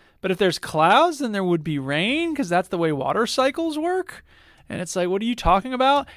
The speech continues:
And then you get to the top of one tower, and then there's a bridge to the next one, and then you ride a little car over to the third tower or whatever, and you, you get to the top of the other tower, and, like, everyone's gone.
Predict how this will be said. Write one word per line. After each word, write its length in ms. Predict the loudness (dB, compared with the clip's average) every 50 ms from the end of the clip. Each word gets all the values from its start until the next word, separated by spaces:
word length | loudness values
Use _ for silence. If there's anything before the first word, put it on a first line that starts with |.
| -12 _
And 100 | -4 0
then 140 | 0 0 0
you 60 | 0
get 180 | 6 6 6 6
to 80 | 4 -2
the 80 | -2
top 240 | 4 6 6 6 6
of 80 | 4 2
one 160 | 2 0 2
tower, 280 | 6 6 8 8 8
and 80 | 6 4
then 100 | 2 0
there's 140 | -2 -2 -2
a 40 | -2
bridge 300 | 2 2 2 2 2 -2
to 40 | -4
the 100 | -4 -2
next 280 | 0 0 0 0 -2
one, 200 | -2 0 0 0 0
and 120 | 0 -2
then 80 | -4 -4
you 120 | -4 -2
ride 280 | 2 4 4 6 6 4
a 20 | 2
little 220 | 0 0 -2 -2
car 360 | -2 0 0 2 4 4 4 2
over 200 | 2 0 0 -2
to 60 | -2
the 100 | -2 -4
third 320 | -4 -2 -2 -2 -2 -2
tower 320 | -2 0 2 2 2 2 0
or 40 |
whatever, 320 | 0 0 0 0 0 0 -2
and 220 | -2 -2 -4 -6
you, 60 | -8 -10 _ -20 -20 -20 _ _ _
you 80 | -4 -4
get 120 | -2 0
to 60 | 0 -2
the 60 | 0
top 260 | 4 6 6 6 6
of 60 | 6 4
the 60 | 4
other 100 | 4 4
tower, 240 | 4 4 6 6 6
and, 80 | 6
like, 140 | 4 2 6
everyone's 380 | 6 6 6 6 2 0 0 4
gone. 500 | 4 6 6 6 6 4 2 2 -2